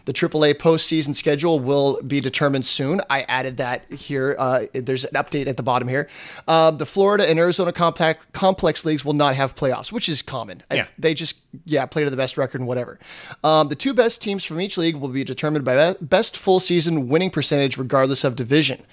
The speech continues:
Speaker 1: which that's interesting right there. There's no Northern and Southern Division in
Speaker 2: Right.
Speaker 1: the California League.
Speaker 2: First half and second half.
Speaker 1: There's no first half, second half. It's just best overall record. That's who plays.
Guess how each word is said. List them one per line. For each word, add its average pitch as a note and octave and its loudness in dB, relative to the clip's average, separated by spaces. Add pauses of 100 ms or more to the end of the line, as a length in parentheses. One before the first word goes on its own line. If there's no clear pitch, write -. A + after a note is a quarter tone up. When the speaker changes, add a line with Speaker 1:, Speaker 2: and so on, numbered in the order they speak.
(200)
Speaker 1:
which - -10
that's F3+ 2
interesting F3+ -2
right C3 -2
there. C#3+ 4
There's C3 -2
no D#3 4
Northern D3+ 0
and C3+ -4
Southern D3 -2
Division D3 -2
in C#3 2
Speaker 2:
Right. A2 -2
Speaker 1:
the - -14
California D#3 2
League. C3+ -2
Speaker 2:
First - -4
half C#3 -2
and C3 -14
second C#3+ -6
half. C3 -6 (220)
Speaker 1:
There's D3+ -4
no F3 0
first F3+ -2
half, F3 2
second D#3+ -2
half. C#3 -2
It's C#3+ -6
just C3+ -10
best D3+ -2
overall D3 2
record. C3 -2 (180)
That's C3+ -6
who C#3 -6
plays. - -8